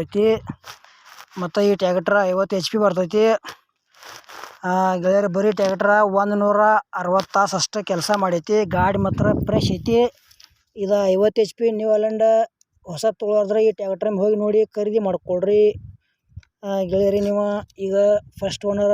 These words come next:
ನಿಮ್ಮ ಹೆಸರಲ್ಲೇ ಮಾಡಿಕೊಡ್ತೀವಿ ಅಂತ ಏಜೆಂಟ್ ಹೇಳ್ತಾ ಇದ್ದಾರೆ. ಗೆಳೆಯರೇ, ಇದ್ರದ್ದು ಆರ್ ಪಿ ಎಮ್ ಐದುನೂರ ನಲವತ್ತು ಐತಿ, ಮತ್ತು ಪವರ್ ಸ್ಟೀರಿಂಗ್ ಬರ್ತೈತಿ, ಪೇಪರ್ಸ್ ಎಲ್ಲ ಕ್ಲಿಯರ್ ಇದಾವೆ ಅಂತ ಹೇಳ್ಯಾರ, ಮತ್ತು ಆಯಿಲ್ ಕ್ಲಚ್, ಆಯಿಲ್ ಬ್ರೇಕ್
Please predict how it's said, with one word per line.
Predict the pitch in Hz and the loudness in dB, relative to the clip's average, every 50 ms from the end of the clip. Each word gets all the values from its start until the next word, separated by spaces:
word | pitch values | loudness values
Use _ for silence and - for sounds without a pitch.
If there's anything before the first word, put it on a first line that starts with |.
| 202 202 | 0 0
ನಿಮ್ಮ | 196 196 196 190 | -2 -2 -4 -4
ಹೆಸರಲ್ಲೇ | - 214 202 202 202 214 202 190 | -4 -4 -4 -2 -2 -2 -4 -4
ಮಾಡಿಕೊಡ್ತೀವಿ | 190 196 185 - 190 165 - 196 196 | -4 -4 -6 -6 -8 -6 -4 -4 -4
ಅಂತ | 190 180 214 196 190 | -4 -4 -2 -2 -2
ಏಜೆಂಟ್ | 180 175 196 196 185 190 | -2 -2 -4 -4 -4 -2
ಹೇಳ್ತಾ | 190 208 214 - 208 180 | 0 -2 -2 -2 -4 -6
ಇದ್ದಾರೆ. | 170 175 175 180 196 214 214 220 - _ _ _ _ _ _ _ _ _ _ _ _ _ _ _ _ _ _ _ _ _ - _ _ _ _ _ - 175 | -4 -4 -2 0 0 0 0 0 -4 _ _ _ _ _ _ _ _ _ _ _ _ _ _ _ _ _ _ _ _ _ -20 _ _ _ _ _ -8 -4
ಗೆಳೆಯರೇ, | 190 196 208 220 220 220 | -2 0 2 2 0 0
ಇದ್ರದ್ದು | 190 220 208 214 214 208 190 | 0 0 0 2 2 0 0
ಆರ್ | 180 185 - - | -2 -4 -4 -6
ಪಿ | 226 214 214 | -6 -4 -4
ಎಮ್ | 214 214 214 214 220 220 226 226 220 _ _ _ - 180 | -4 -2 -2 -2 -2 -2 -2 -4 -4 _ _ _ -8 -4
ಐದುನೂರ | 190 202 175 196 196 208 208 202 | -4 -4 -2 -2 -2 -2 -2 -2
ನಲವತ್ತು | 185 190 202 208 - - 175 | 0 0 0 0 -2 -4 -8
ಐತಿ, | 165 160 - 208 208 214 214 196 185 | -6 -4 -2 0 2 2 2 0 -2
ಮತ್ತು | 180 175 - - 202 202 196 - - | -4 -6 -6 -6 -6 -6 -6 -6 -6
ಪವರ್ | 190 190 208 196 - | -4 -4 -4 -4 -6
ಸ್ಟೀರಿಂಗ್ | - 190 190 190 208 208 196 190 | -6 -4 -2 -2 -2 -2 -2 -4
ಬರ್ತೈತಿ, | 170 - 185 175 170 - 220 214 214 220 208 - | -4 -4 -6 -8 -6 -2 0 0 0 0 -2 -2
ಪೇಪರ್ಸ್ | - 185 170 - 208 185 - 208 | -6 -8 -6 -6 -8 -6 -4 -2
ಎಲ್ಲ | 196 196 190 - - | -2 -2 -2 -4 -4
ಕ್ಲಿಯರ್ | 190 202 208 196 190 | -2 0 0 0 0
ಇದಾವೆ | 190 185 185 175 | 0 0 -2 -2
ಅಂತ | 165 170 170 | -4 -4 -4
ಹೇಳ್ಯಾರ, | 175 175 175 196 214 226 226 220 - _ _ _ _ _ _ _ _ _ _ _ - - 170 | -4 -2 0 2 2 2 2 0 -2 _ _ _ _ _ _ _ _ _ _ _ -16 -14 -14
ಮತ್ತು | 160 - 208 196 180 | -10 -8 -6 -6 -4
ಆಯಿಲ್ | 175 180 185 196 185 - 202 | -2 -2 -2 -2 -2 -4 -2
ಕ್ಲಚ್, | 196 202 190 - - - 202 202 214 214 226 - _ _ _ _ _ _ - | -2 -2 -4 -4 -4 -2 0 0 0 0 -2 -4 _ _ _ _ _ _ -14
ಆಯಿಲ್ | 170 180 196 202 202 175 185 | -8 -4 -2 -2 -2 -2 -2
ಬ್ರೇಕ್ | 196 202 - - | -4 -4 -2 -2